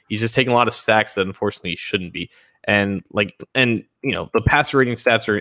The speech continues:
are damning for him, and it reflects a lot in this P F F grade, which is, like, forty-four right now.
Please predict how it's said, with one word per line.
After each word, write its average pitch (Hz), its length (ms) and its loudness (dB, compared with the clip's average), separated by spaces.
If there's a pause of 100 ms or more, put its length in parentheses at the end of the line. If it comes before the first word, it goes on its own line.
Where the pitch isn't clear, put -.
are 101 240 -6 (380)
damning 131 240 0
for 156 220 2
him, 156 200 0 (460)
and 101 300 -2
it - 360 -6
reflects - 420 2
a 117 40 -4
lot 113 220 4
in 113 40 -2
this 110 140 -4
P - 160 -4
F 107 100 -2
F 117 140 -2
grade, 92 160 -4
which 95 220 -8
is, 92 160 -14
like, 90 160 -6
forty-four 107 580 -2
right 117 220 2
now. 139 180 0